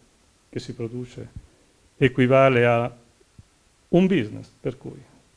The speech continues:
oggi non si, oggi non si risparmia solamente facendo un buco in più nella cintura. Oggi si risparmia realmente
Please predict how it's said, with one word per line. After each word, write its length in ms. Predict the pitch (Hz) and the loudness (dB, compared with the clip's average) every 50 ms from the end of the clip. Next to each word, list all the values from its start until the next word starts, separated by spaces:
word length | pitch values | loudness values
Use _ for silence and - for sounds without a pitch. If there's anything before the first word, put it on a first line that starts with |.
| _ _ _ _ | _ _ _ _
oggi 280 | - 156 156 143 143 139 | 2 2 2 2 0 -2
non 140 | 135 135 135 | -2 -2 -4
si, 340 | - - 139 135 131 151 - - _ _ _ _ _ - | -4 -4 -4 -4 -4 -6 -10 -20 _ _ _ _ _ 0
oggi 260 | - 160 165 139 147 | 4 4 4 6 4
non 100 | 139 135 | 4 4
si 120 | 127 - 143 | 4 2 0
risparmia 480 | 127 123 - - 147 135 127 117 113 | 0 0 0 2 2 4 4 2 0
solamente 800 | 113 - - 117 120 123 127 123 123 120 123 - 127 120 123 120 - _ _ _ _ _ _ _ _ _ _ _ _ _ _ _ _ _ _ _ _ _ _ | -4 -4 -4 -2 -2 0 0 0 -2 -4 -6 -6 -8 -8 -8 -10 -16 _ _ _ _ _ _ _ _ _ _ _ _ _ _ _ _ _ _ _ _ _ _
facendo 480 | - 143 123 - - 139 135 131 117 | 2 2 2 4 4 4 4 4 2
un 140 | 127 123 123 | 2 0 0
buco 220 | 123 131 127 127 131 | 0 -2 -2 -4 -4
in 80 | 113 | -4
più 160 | 113 - 135 | -4 -4 -4
nella 220 | 120 117 120 113 110 | -2 -2 -4 -4 -6
cintura. 500 | - - 120 110 - 147 - - - 143 - _ _ | -8 -10 -12 -12 -12 -16 -18 -18 -20 -20 -20 _ _
Oggi 220 | - 160 147 123 113 | -4 -4 -4 -4 -6
si 140 | - - 131 | -10 -10 -10
risparmia 640 | 131 143 - - 165 160 165 165 170 175 180 180 175 | -12 -10 -6 -2 -2 -2 0 -2 -4 -6 -8 -8 -10
realmente 880 | 147 117 120 123 123 135 127 120 117 123 123 - - 170 190 - - | -8 -6 -6 -6 -4 -4 -4 -4 -4 -4 -6 -6 -8 -8 -8 -10 -20